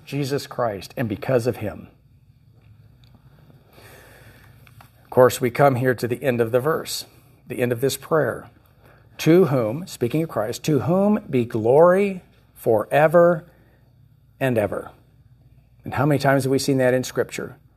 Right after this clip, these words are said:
This is a doxology. This is praise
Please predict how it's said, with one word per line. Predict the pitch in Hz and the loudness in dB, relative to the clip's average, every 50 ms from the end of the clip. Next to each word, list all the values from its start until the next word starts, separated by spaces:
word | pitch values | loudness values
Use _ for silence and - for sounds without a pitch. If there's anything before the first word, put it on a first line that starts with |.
| - | -2
This | - 120 113 - | 0 2 2 2
is | 156 131 - | 2 0 0
a | - 139 127 113 | -2 -2 -2 -2
doxology. | 107 104 117 123 135 139 135 135 - - 135 127 127 123 123 120 113 113 104 110 104 85 78 - - - _ _ - _ _ _ _ _ _ _ | -2 0 2 2 2 2 0 -2 -2 0 2 4 4 4 4 2 0 -2 -6 -10 -12 -12 -14 -16 -20 -20 _ _ -20 _ _ _ _ _ _ _
This | - 131 - - | -10 -8 -6 -6
is | 135 123 117 | -6 -8 -8
praise | - - - - - 151 147 151 147 147 147 147 147 143 127 - - | -10 -14 -8 -2 2 2 4 4 2 2 0 0 -2 -2 -4 -6 -10